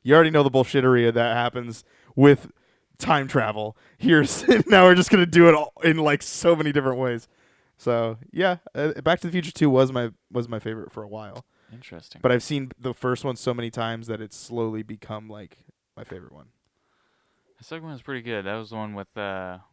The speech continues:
Speaker 2: where Biff had his own, like, tower, right? And everything
Speaker 1: Yes,
Speaker 2: was, like,
Speaker 1: that
Speaker 2: gone
Speaker 1: is
Speaker 2: to
Speaker 1: the one.
Speaker 2: shit.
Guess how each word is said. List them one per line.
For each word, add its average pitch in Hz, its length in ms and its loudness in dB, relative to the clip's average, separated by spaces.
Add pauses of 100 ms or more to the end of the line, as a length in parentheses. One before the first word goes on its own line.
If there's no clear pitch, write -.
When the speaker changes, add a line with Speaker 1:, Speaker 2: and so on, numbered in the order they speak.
(120)
Speaker 2:
where 104 140 -12
Biff 101 260 -10
had 101 160 -14
his 92 120 -18
own, 92 220 -14
like, 85 200 -20
tower, 92 440 -14
right? 87 280 -14 (500)
And 98 100 -20
everything 123 220 -8
Speaker 1:
Yes, 113 180 -2
Speaker 2:
was, - 80 -16
like, 90 180 -12
Speaker 1:
that 113 100 -10
Speaker 2:
gone 110 80 -8
Speaker 1:
is 107 80 -10
Speaker 2:
to 98 60 -10
Speaker 1:
the 107 100 -6
one. 104 140 -8
Speaker 2:
shit. 95 240 -16